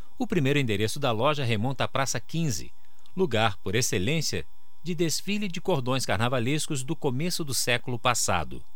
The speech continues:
A partir da década de mil novecentos e quarenta, com a reurbanização do espaço para a passagem da Avenida Presidente Vargas, a loja migrou para a Rua Senhor dos Passos,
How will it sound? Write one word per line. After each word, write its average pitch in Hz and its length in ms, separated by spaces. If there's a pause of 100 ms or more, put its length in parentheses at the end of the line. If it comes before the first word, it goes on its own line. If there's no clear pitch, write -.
(680)
A 160 80
partir 180 380
da 170 100
década 101 460
de 92 100
mil 139 160
novecentos 113 580
e 87 60
quarenta, 143 560 (360)
com 170 180
a 139 80
reurbanização 123 880
do 85 120
espaço 117 480
para 120 180
a 113 40
passagem 131 520
da 107 80
Avenida 113 340
Presidente 107 560
Vargas, 117 560 (440)
a 202 80
loja 147 340
migrou 160 400 (260)
para 156 180
a - 20
Rua 147 200
Senhor 151 380
dos 151 180
Passos, - 640